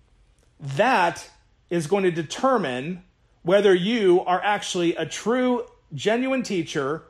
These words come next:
who's teaching what Christ told you or a false prophet. All the while claiming, "Lord, Lord,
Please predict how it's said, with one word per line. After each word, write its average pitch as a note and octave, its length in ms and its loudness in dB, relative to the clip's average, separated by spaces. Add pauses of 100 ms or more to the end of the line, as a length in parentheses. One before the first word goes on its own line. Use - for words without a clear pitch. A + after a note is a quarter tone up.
(240)
who's E3+ 220 0
teaching A3+ 480 -4
what A3+ 160 0
Christ G#3+ 360 0
told E3 280 0
you D3 260 -4 (280)
or G#3 220 6
a G3 100 4
false F3 340 0
prophet. C3 460 -4 (3250)
All C#4 260 6
the D4 80 -2
while B3 300 4
claiming, A3 720 -4
"Lord, A#3 460 2
Lord, E3+ 560 0